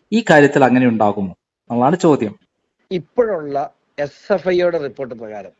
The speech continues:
Speaker 2: വീണ വിജയൻ ശിക്ഷിക്കപ്പെടും.
Speaker 1: ഉം.
Speaker 2: അതിന് ഒരു സംശയമില്ല.
Speaker 1: ഉം.
Speaker 2: അത് ഏത് കൊടുകുത്തിയ വക്കീൽ വന്ന് ചാടിയാലും
Speaker 1: ഉം.
Speaker 2: ഡോക്യുമെന്ററി എവിഡൻസ്, ഡിജിറ്റൽ എവിഡൻസ് ആണ്.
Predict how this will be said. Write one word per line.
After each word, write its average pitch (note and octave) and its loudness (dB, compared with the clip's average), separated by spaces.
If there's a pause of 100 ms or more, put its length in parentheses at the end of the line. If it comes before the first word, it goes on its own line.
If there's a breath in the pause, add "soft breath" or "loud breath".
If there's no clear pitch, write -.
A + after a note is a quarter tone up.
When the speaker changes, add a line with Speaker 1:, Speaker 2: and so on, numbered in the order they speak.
(880)
Speaker 2:
വീണ E3+ 0
വിജയൻ C#3+ -6 (140)
ശിക്ഷിക്കപ്പെടും. G#2 -16 (400)
Speaker 1:
ഉം. G#2 -4 (200)
Speaker 2:
അതിന് B2+ -10
ഒരു D3 -4
സംശയമില്ല. A2+ -18 (300)
Speaker 1:
ഉം. G#2 -8 (120)
Speaker 2:
അത് C3 -8
ഏത് F3+ 0
കൊടുകുത്തിയ G3 -2
വക്കീൽ E3 -6
വന്ന് D3 -6
ചാടിയാലും G#2+ -12 (340)
Speaker 1:
ഉം. G2 -12 (720)
Speaker 2:
ഡോക്യുമെന്ററി F#3+ -2
എവിഡൻസ്, C#3 -8 (500)
ഡിജിറ്റൽ E3+ -2
എവിഡൻസ് B2 -8
ആണ്. F2 -18